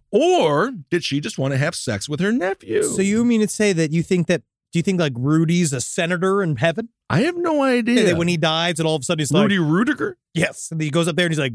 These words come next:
Speaker 2: "Let me tell you something about microscopes."
Speaker 1: No, I think he's gonna stay the same. He spoke at my university, couldn't understand a goddamn word he said.
Speaker 2: He's a colorful man.
Speaker 1: Uh, he's an interesting fella, and that story is, again, a lie.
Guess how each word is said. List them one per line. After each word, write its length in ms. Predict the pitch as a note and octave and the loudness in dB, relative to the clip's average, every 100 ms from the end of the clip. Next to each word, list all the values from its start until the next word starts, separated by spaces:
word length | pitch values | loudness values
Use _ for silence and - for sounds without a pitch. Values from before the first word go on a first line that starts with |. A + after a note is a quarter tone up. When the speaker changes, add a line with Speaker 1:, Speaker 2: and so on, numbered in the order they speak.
| F#2+ | -6
Speaker 2:
"Let 160 | C3+ G#3+ | -2 0
me 80 | F3+ | 0
tell 160 | D3+ | 0
you 140 | D3 B2+ | 0 -2
something 240 | D3+ B2+ | -2 -4
about 180 | A#2+ A#2 | -4 -4
microscopes." 800 | A#2 A2 - - F2+ - - - | -4 -6 -10 -18 -20 -20 -20 -6
Speaker 1:
No, 460 | F#3+ B3+ C#4 C#4 C#4 | -2 2 2 2 0
I 80 | |
think 220 | D#4+ F4 D4 | -2 -4 -2
he's 140 | A#3+ | -4
gonna 220 | A#3 G#3+ | -2 -2
stay 240 | F3+ G#3+ G3+ | -2 0 0
the 140 | G3 | -2
same. 320 | - F#3 C#3+ | -2 0 2
He 60 | C3+ | -2
spoke 260 | - G3 F3 | -2 -2 0
at 60 | |
my 80 | D#3+ | 0
university, 580 | D#3+ D3+ D3+ D#3 - A#2 | 0 0 0 -2 -2 -4
couldn't 320 | - G#3+ A3 | -2 -2 0
understand 580 | F#3+ D#3+ - D3 C#3+ C3+ | 0 0 0 0 2 0
a 100 | A2+ | -4
goddamn 960 | F#2+ - A#2+ C3+ E3+ G2 - A2+ B2+ A2+ | -4 -4 0 0 -2 -8 -6 -2 0 0
word 200 | G#2 G2+ | 0 -2
he 60 | |
said. 300 | G#2 G#2 F2+ | -2 -4 -2
Speaker 2:
He's 100 | D#3+ | -2
a 60 | D#3+ | -2
colorful 300 | G3 F3+ F#3+ | -2 0 0
man. 220 | G3 D#3 _ - | 0 -2 _ -4
Speaker 1:
Uh, 140 | A#3 A3 | -2 0
he's 260 | G#3+ A3+ | 0 0
an 80 | A3+ | 0
interesting 460 | A3 G3+ F3 F3+ D#3 | 0 -2 -2 -2 0
fella, 260 | E3 F3+ | 0 0
and 80 | E3 | 0
that 140 | C#3+ | 0
story 260 | - D3+ C#3+ | -2 0 2
is, 100 | B2+ | 0
again, 280 | C#3 C#3+ B2+ | 0 0 2
a 80 | A#2+ | 2
lie. 480 | C3 C3 A#2 A2 | 2 2 2 0